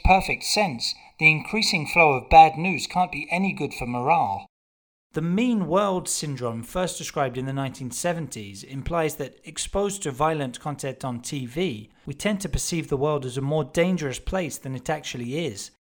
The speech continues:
The same happens when it comes to doom scrolling. The outside world becomes hostile, which can trigger a certain amount of anxiety or worse, depression. Which is why from the very beginning of self-isolation,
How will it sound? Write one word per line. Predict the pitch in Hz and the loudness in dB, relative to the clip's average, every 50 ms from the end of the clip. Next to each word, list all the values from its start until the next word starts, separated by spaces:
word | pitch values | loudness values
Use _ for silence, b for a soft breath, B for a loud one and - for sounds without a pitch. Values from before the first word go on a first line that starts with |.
| _ _ _ _ - | _ _ _ _ -6
The | - | -4
same | - - 226 240 233 196 | 0 2 2 2 2 0
happens | 156 - 196 196 - 165 143 - - | -2 -4 -4 -4 -2 -2 -2 -2 -2
when | 143 135 | -2 -4
it | 131 - | -4 -8
comes | - 151 147 135 - - | -8 -6 -6 -6 -8 -10
to | 135 | -12
doom | 117 - 156 165 175 180 | -8 -4 -2 0 0 0
scrolling. | 160 - - - 127 110 101 98 98 95 92 - b b b b b | -2 -4 -6 -6 -6 -6 -6 -8 -10 -12 -14 -16 b b b b b
The | b 156 | b 0
outside | 170 185 196 208 - - 165 151 139 131 | 0 2 0 0 0 0 0 0 0 -2
world | 160 196 190 156 120 | -2 -2 -2 -2 -4
becomes | 110 120 - - 143 127 - | -4 -6 -6 -4 -6 -4 -6
hostile, | - - 190 180 - - - 131 117 107 104 98 98 - b b b b b b | -4 -2 -2 -2 -2 -2 -2 -4 -4 -4 -6 -10 -12 -14 b b b b b b
which | 151 143 - - | -8 -8 -8 -6
can | - 135 | -8 -8
trigger | - - 208 196 180 165 | -6 -6 -4 -2 0 0
a | 147 131 | 0 0
certain | - - 180 170 165 - 165 | 0 0 0 0 0 -2 -4
amount | 147 147 147 143 131 - | -4 -2 -2 -2 -2 -2
of | 143 143 | -2 0
anxiety | 151 147 143 127 135 170 190 190 165 - - 117 107 113 | 0 0 -2 -2 -2 -2 -2 -2 -2 -4 -6 -10 -10 -10
or | - 135 131 131 | -10 -8 -8 -6
worse, | 127 131 156 185 180 139 107 107 - | -2 0 0 2 0 0 -2 -6 -8
depression. | - - 143 - - - - 180 165 - - 107 101 98 95 - b b b b b b b b b b | -10 -10 -10 -10 -8 -4 -4 -4 -4 -4 -6 -8 -10 -12 -16 -20 b b b b b b b b b b
Which | - 135 - | -8 -8 -6
is | 151 127 | -4 -2
why | 151 185 185 | 0 0 0
from | 175 - 170 156 | 0 -2 -4 -4
the | 151 135 | -2 -2
very | 131 170 196 202 190 | 0 0 0 0 0
beginning | 196 143 139 - - 202 208 208 165 131 | -2 -4 -4 -4 -2 -2 0 0 0 -2
of | 120 - | -4 -4
self-isolation, | - - 156 135 120 - 147 135 123 - - 123 131 151 160 151 - - 107 98 98 | -2 -2 -2 -2 -2 -2 -2 -2 -2 -2 -4 -2 -2 -2 -2 -2 -4 -6 -8 -10 -10